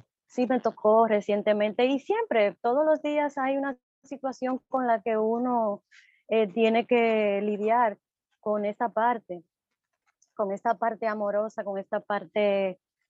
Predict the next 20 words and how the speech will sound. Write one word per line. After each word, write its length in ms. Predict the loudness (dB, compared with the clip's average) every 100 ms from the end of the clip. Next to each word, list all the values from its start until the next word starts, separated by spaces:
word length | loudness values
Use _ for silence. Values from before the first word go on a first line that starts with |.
| _
cuidadosa, 920 | 0 4 4 4 4 2 0 0 0 0
amable, 640 | -2 -2 -2 -4 -8 -12 _ _ _ _
porque 300 | -4 -2 0
de 100 | -2
pronto 320 | 0 0 0 -2
tal 180 | -2
vez 180 | 0 0
el 60 | 0
vecino 460 | -4 -4 -6 -6
te 140 | -8 -8
puede 260 | -4 -2
hablar 360 | 0 0 -2 -4
mal 400 | -6 -6 -6 -8 _ _ -12
y 140 | -8
tú 440 | -2 2 2 0 -4
decir, 400 | -4 -4 0 2
"Oh, 200 | 2 -2 _ -6
¿qué 80 | -2
pasó? 420 | -2 2 0 0 _ _ _ -2
Eh, 520 | 0 2 0 -2